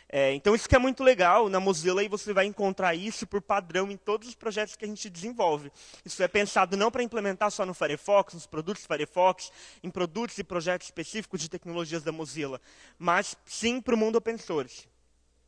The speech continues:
Ok? Ou seja, todo mundo, se o cara desenvolve um aplicativo de banco, ele pode utilizar isso,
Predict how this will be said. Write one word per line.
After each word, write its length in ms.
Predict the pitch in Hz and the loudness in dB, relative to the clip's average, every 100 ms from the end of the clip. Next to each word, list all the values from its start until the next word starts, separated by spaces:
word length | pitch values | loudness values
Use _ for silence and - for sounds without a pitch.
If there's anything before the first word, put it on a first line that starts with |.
| _ - - | _ -12 -10
Ok? 260 | 151 180 | 2 4
Ou 80 | 175 | 4
seja, 240 | - 175 | 2 -2
todo 240 | 165 190 226 | 0 0 2
mundo, 320 | 220 185 156 | 4 2 -2
se 120 | - | -12
o 40 | - | -8
cara 220 | 175 180 | -6 -6
desenvolve 420 | 160 196 185 180 | -8 2 4 4
um 60 | 170 | -4
aplicativo 500 | 170 175 - 185 175 | -10 -16 -14 -14 -14
de 140 | 165 | -14
banco, 340 | 156 180 202 | 0 0 0
ele 80 | 202 | -10
pode 260 | 180 170 160 | -6 -6 -6
utilizar 540 | - 170 170 160 160 | -14 -12 -4 0 0
isso, 400 | 156 170 - 175 | -2 -14 -14 -16